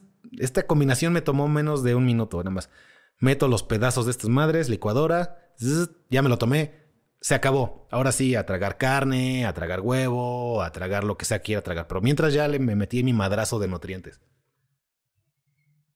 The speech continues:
Estoy seguro que por ahí debe haber alguna especie de nutriólogo que si escucha esto va a decir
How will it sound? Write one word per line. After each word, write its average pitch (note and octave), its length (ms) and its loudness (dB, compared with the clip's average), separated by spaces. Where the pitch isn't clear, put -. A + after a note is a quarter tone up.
Estoy A#3 240 0
seguro G3 260 2
que D#3 100 2
por B2 160 2
ahí C3 160 4
debe B2+ 180 2
haber A#2+ 180 2
alguna A#2 240 0
especie A2 300 0
de A2+ 100 2
nutriólogo E3 640 2
que G2 100 -4
si F#2+ 140 -4
escucha C3+ 400 0
esto C#3+ 200 0
va A2+ 80 0
a G2+ 40 0
decir G#2 380 -4